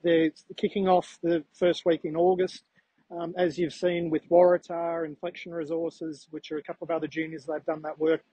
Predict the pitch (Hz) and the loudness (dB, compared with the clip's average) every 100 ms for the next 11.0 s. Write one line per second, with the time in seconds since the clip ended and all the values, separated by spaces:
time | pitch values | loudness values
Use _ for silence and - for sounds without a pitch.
0 | - 160 156 147 165 160 - _ _ - | -4 0 0 0 2 2 0 _ _ -8
1 | 170 202 185 170 185 175 170 - 170 165 | 0 4 6 6 4 2 -2 -8 -8 -6
2 | 165 151 - 156 156 151 151 151 143 160 | -6 -8 -8 -8 -6 -8 -8 -10 -10 -10
3 | 147 147 156 156 - 170 156 - 156 147 | -12 -4 -2 -2 -4 -10 -10 -14 -4 4
4 | 180 180 170 160 160 - 160 160 156 147 | 8 10 10 6 2 -18 -18 -14 -14 -14
5 | _ _ _ _ - 190 185 170 - 175 | _ _ _ _ 4 6 6 2 -6 -8
6 | 175 165 147 190 190 - 202 175 - - | -4 -2 -2 -4 -8 -4 -4 -4 -8 -10
7 | 147 - 175 170 165 - 170 - 175 175 | -8 -4 0 2 0 -2 -10 -8 -6 -6
8 | 156 170 165 160 160 156 156 143 151 143 | -2 -2 -2 -6 -10 -10 -10 -12 -12 -10
9 | 175 165 170 156 160 160 156 156 160 156 | -6 -4 -4 -6 -8 -8 -6 -4 -6 -8
10 | _ 180 175 - 170 165 160 - 160 - | _ -4 -4 -4 -10 -8 -16 -8 -8 -8